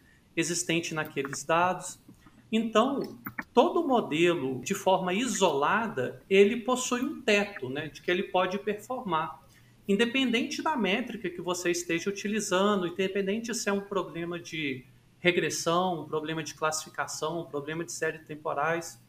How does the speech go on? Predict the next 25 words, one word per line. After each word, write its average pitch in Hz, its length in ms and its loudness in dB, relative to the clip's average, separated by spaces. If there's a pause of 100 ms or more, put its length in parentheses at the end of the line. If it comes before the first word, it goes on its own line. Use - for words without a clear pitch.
Por 214 120 4
exemplo, 185 340 6 (100)
um 196 360 4 (120)
problema 208 400 4
de 214 140 -2
regressão 190 560 0
linear. 160 580 -4 (520)
Há 190 80 8
um 330 260 2
limite 262 840 -2
que 175 100 2
ele 170 220 2
consegue 175 440 2
representar, 196 1300 0
uma 196 240 4
árvore 196 300 4
de 202 100 0
decisão 196 800 0
idem. 151 520 0 (760)
E, 247 240 2
além 247 360 2
disso, 226 460 -4
existe 190 360 -4
uma 170 220 -2
outra, 170 840 0